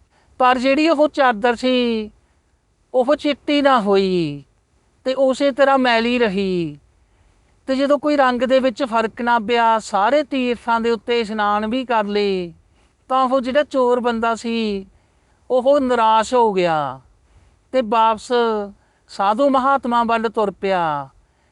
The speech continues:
ਤੇ ਸੋਚਦਾ ਹੁੰਦਾ ਵੀ ਜਾ ਕੇ ਪੁੱਛਾਂਗੇ ਵੀ ਫਰਕ ਕੀ ਰਹਿ ਗਿਆ ਯਾਤਰਾ ਦੇ ਵਿੱਚ। ਜਾਂਦਿਆਂ ਜਾਂਦਿਆਂ ਰਾਹ 'ਚ ਉਹਨੂੰ ਇੱਕ ਜੰਗਲ ਆਇਆ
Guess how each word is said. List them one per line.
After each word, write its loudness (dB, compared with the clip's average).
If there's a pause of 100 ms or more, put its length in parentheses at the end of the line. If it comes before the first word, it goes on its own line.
(120)
ਤੇ -2
ਸੋਚਦਾ -2
ਹੁੰਦਾ 2
ਵੀ -2
ਜਾ 0
ਕੇ -2
ਪੁੱਛਾਂਗੇ -2 (520)
ਵੀ -2
ਫਰਕ 0
ਕੀ -2
ਰਹਿ 4
ਗਿਆ 2
ਯਾਤਰਾ 0
ਦੇ 0
ਵਿੱਚ। -6 (880)
ਜਾਂਦਿਆਂ 4
ਜਾਂਦਿਆਂ 4
ਰਾਹ 4
'ਚ -2
ਉਹਨੂੰ 2
ਇੱਕ -6
ਜੰਗਲ -2
ਆਇਆ 0